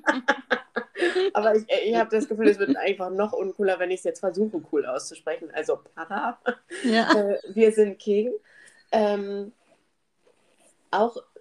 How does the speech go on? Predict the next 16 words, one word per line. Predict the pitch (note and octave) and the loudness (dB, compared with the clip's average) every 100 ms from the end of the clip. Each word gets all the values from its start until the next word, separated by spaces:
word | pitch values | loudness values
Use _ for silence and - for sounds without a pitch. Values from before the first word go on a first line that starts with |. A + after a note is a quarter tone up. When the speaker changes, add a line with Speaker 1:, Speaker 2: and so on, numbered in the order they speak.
| - | -2
Speaker 1:
in | G3 F#3 | -2 0
Berlin. | E3 D3 F#3+ C#4 F#4+ G4 - | -4 -4 -2 0 2 0 0
Diesmal | A3 A3 G3+ | -4 -2 -2
geht's | G3+ G#3+ - | 2 2 2
aber | F#3 F3+ F3 | -4 -2 -2
um | F3 F3 F3+ F3+ G3 _ _ _ _ _ _ _ _ | -4 -6 -8 -12 -14 _ _ _ _ _ _ _ _
vier | _ F#3+ G3 F3 F3+ G3+ _ _ | _ -6 -4 -4 -10 -16 _ _
Mädchen, | F3+ F#3 G#3 - B3+ C4 C4+ D4 A#3+ | -4 0 0 -2 -6 -4 -6 -6 -8
die | G3+ G3 | -8 -8
Freundinnen | - F#3+ G#3+ A3+ A#3 A#3 | -4 -2 -2 -2 -4 -2
sind | A#3 A#3 A#3+ | -2 -2 -6
und, | - G3 F#3+ F#3+ F#3+ F#3+ - | -10 -10 -8 -8 -10 -12 -12
äh, | F#3+ F3+ F3+ F3+ G3+ _ _ _ _ _ | -10 -8 -10 -10 -14 _ _ _ _ _
ja, | - G3+ | -20 -12
alle | F3+ F#3 | -8 -8
irgendwie | - F3+ F#3 F3+ F3+ F3 F3 | -6 -8 -10 -12 -12 -12 -14